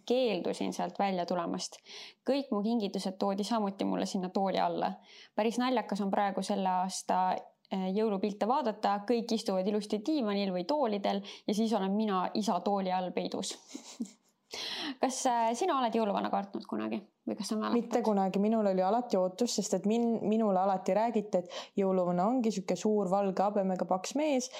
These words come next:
Speaker 2: kes toob kingitusi. Ehk siis minul alati seostus, et kui sa näed suurt, äh, valge habemega punases riietuses paksu mees, see tähendab midagi head, see tähendab kingitusi.
Speaker 1: Mhm.
Speaker 2: Ja,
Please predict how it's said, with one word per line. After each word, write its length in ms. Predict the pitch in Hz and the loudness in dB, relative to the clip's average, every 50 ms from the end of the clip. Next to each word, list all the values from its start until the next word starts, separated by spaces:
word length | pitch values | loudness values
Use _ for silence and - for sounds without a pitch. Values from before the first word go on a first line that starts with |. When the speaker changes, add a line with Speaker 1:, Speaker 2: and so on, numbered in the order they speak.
| - - | -14 -4
Speaker 2:
kes 160 | - 196 190 - | -2 -2 -2 0
toob 220 | 254 254 254 254 | -2 -4 -2 0
kingitusi. 480 | - 208 185 170 170 170 - 175 165 185 185 | 0 0 0 0 0 -2 -2 -2 0 0 -2
Ehk 100 | 180 180 | -2 -2
siis 140 | - 175 185 | -2 0 0
minul 240 | 214 240 254 240 208 | 2 2 2 2 2
alati 480 | 202 202 208 208 202 - - - 180 175 175 | 2 2 0 0 -4 -6 -4 -2 0 0 0
seostus, 460 | - 202 196 190 185 185 - 185 170 170 | 2 2 2 2 0 -2 -4 -2 -2 -2
et 80 | 165 - | -2 0
kui 160 | - 185 175 | 0 0 2
sa 80 | 180 175 | 2 2
näed 220 | 175 170 170 170 - | 2 2 0 -2 0
suurt, 460 | - 226 214 202 185 180 - - - - - - - - - - - | 0 2 2 2 0 -2 -6 -12 -16 -14 -14 -14 -14 -14 -12 -6 -2
äh, 320 | - - 175 175 180 180 180 170 | 0 2 2 2 2 0 2 2
valge 320 | 202 220 214 202 185 190 | 2 2 2 2 2 2
habemega 480 | 190 202 208 196 202 190 185 180 180 170 | 2 2 2 2 2 2 2 2 0 0
punases 480 | - 214 214 214 196 196 175 180 185 | 0 0 2 2 2 0 0 0 0
riietuses 400 | 208 208 190 190 - 185 165 170 | 2 2 2 0 0 -2 -4 0
paksu 320 | - - 190 185 - - 196 | 0 0 0 0 0 0 2
mees, 240 | 233 285 285 - - | 2 2 2 0 0
see 100 | 196 165 180 | 0 2 2
tähendab 240 | 185 180 180 170 175 | 2 2 0 0 0
midagi 320 | 175 170 175 170 175 175 | 0 0 0 0 0 0
head, 240 | 175 175 160 165 - | 2 0 0 0 -2
see 100 | - 165 | -2 0
tähendab 460 | 170 175 175 170 165 156 160 156 - - - _ _ - | 0 0 0 0 0 -2 -2 -4 -6 -12 -20 _ _ -4
kingitusi. 560 | 165 160 151 156 165 - - 151 - 160 180 - - | -4 -4 -4 -6 -6 -6 -6 -4 -2 -4 -4 -4 -6
Speaker 1:
Mhm. 540 | 269 240 214 214 202 202 202 202 202 202 202 208 | -4 -4 -2 -2 -2 -2 -2 -4 -4 -4 -4 -2
Speaker 2:
Ja, 160 | - - 170 | -2 -2 -2